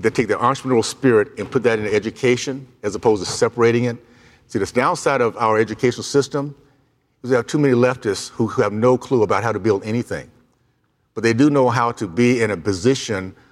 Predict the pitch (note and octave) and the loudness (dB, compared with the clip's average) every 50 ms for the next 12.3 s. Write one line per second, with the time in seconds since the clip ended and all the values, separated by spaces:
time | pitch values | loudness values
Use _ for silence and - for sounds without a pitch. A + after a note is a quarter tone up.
0 | _ _ - F2+ G2 A2 A#2 - A2 F#2+ F2 E2+ B2 C#3+ D3+ B2+ A#2+ - - A2 | _ _ -8 -4 -2 0 0 0 -2 -4 0 2 2 2 2 0 -2 -2 -4 -4
1 | G2 F2+ F2+ F2+ G2+ A#2 - _ _ _ - F#2 A2 G2+ F2 F2 F#2+ G#2 A2+ B2 | -2 -2 -4 -6 -8 -14 -20 _ _ _ -6 -4 -2 -4 -4 -2 0 0 0 0
2 | A#2+ - C3 B2 A#2+ G#2+ A2 B2 A#2 G#2+ G2 F2+ E2+ E2+ E2+ - _ _ _ _ | 0 0 -2 -2 0 0 2 2 2 2 0 -2 -4 -8 -10 -14 _ _ _ _
3 | _ _ _ _ _ _ _ _ _ - G#2 - C#3 - - C3+ C3 B2 A2+ G#2+ | _ _ _ _ _ _ _ _ _ -6 -4 -4 -4 -2 0 2 2 2 0 -2
4 | - - B2+ B2 A2+ A#2 G#2+ G#2 - G#2+ G2+ F#2+ - G2 F#2+ G2+ - - F2 E2 | -2 0 2 2 4 2 0 0 -2 -4 -4 -2 -2 -2 -2 -2 -4 -8 -8 -8
5 | C#2+ - - _ _ _ _ _ _ _ - G2 F#2+ - - B2 A#2 - - A#2+ | -8 -10 -12 _ _ _ _ _ _ _ -12 -12 -8 -4 -4 -4 -4 -4 -4 -4
6 | A#2+ A#2 - G2 A2+ C3 C#3 - D#3 C3+ C3 B2 A#2 A#2 A#2+ G2+ A2+ - B2+ A2+ | -6 -4 -4 -4 -4 -4 -2 0 0 2 2 2 2 0 0 -2 -4 -2 -2 -2
7 | A2 G#2+ G#2 - A2 - - G#2+ F#2 D#2+ A2 G#2 G2 F#2 F#2 - - - - - | -2 -2 -2 -2 -2 -2 -2 -4 -2 0 2 2 2 0 -4 -10 -16 -20 -10 -6
8 | G2+ G2+ G#2+ A2 A2 - - G#2+ F#2+ F#2+ F#2 F2+ F2 E2+ F2+ - - - - - | -2 0 2 0 0 0 -4 -2 -2 0 0 0 -2 -2 -6 -10 -20 -20 -20 -20
9 | - - _ - F2+ F#2 F#2+ A2 A#2 A#2 A#2 A2 G#2+ A2 G#2+ G#2 G#2 G2+ A2+ G#2+ | -20 -18 _ -10 -6 -2 0 0 2 2 2 2 2 2 2 2 0 0 -2 -2
10 | F#2 F#2 G2+ A2 A#2+ A2+ - - A2+ G2+ F#2 G#2 G2 A2 G#2 G2 F#2+ G2 F#2 F#2+ | -4 -4 -4 -2 -4 -2 -2 -2 -4 -2 -2 -4 -2 0 0 0 0 0 0 2
11 | G2 G2 F#2 F#2 F2+ - - _ _ _ _ _ _ - G2 G2+ A2+ C3 C3 B2 | 2 2 2 0 -2 -8 -16 _ _ _ _ _ _ -10 -4 0 2 2 2 2
12 | A2+ G#2+ G#2 G#2 G#2 | 0 0 0 0 -2